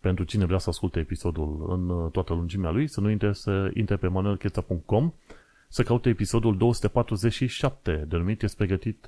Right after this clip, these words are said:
de război. Noi ne mai auzim pe săptămâna viitoare, într-adevăr. După ce am aberat atât de mult pe vremea, pe tema, pe tema războiului, chiar mi-am și adus aminte că poate era mai bine să fie,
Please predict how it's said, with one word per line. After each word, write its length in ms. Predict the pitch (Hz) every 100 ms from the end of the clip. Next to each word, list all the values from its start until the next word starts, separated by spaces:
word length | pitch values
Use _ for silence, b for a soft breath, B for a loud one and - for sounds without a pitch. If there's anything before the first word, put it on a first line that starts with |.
| 90
de 200 | 101 -
război. 420 | 101 90 101 73 - _ B B B B B
Noi 140 | 120 113
ne 60 |
mai 140 | 98 92
auzim 200 | 92 139
pe 100 | 120
săptămâna 360 | 113 104 113
viitoare, 380 | 98 98 - 73
într-adevăr. 480 | 76 80 85 82 78 - _ _ _
După 260 | 139 151 120
ce 120 | 139
am 120 | 135
aberat 760 | 127 104 107 120 107 - - - _ _ _ -
atât 280 | 98 -
de 80 | 107
mult 220 | 98 113
pe 100 | -
vremea, 460 | 85 95 98 90 85
pe 200 | 78 87 - -
tema, 640 | 113 98 95 92 90 85
pe 140 | -
tema 280 | - 104 92
războiului, 720 | 87 80 90 127 80 117 135 _ B B B _ _ _
chiar 160 | - 127
mi-am 300 | 120 107 92
și 240 | - -
adus 260 | 107 107 -
aminte 360 | 95 95 87
că 340 | 80 92 90 - b b -
poate 220 | 135 143
era 160 | 135
mai 160 | 143 131
bine 280 | 110 131 107
să 260 | - 101
fie, 420 | 104 - 107 101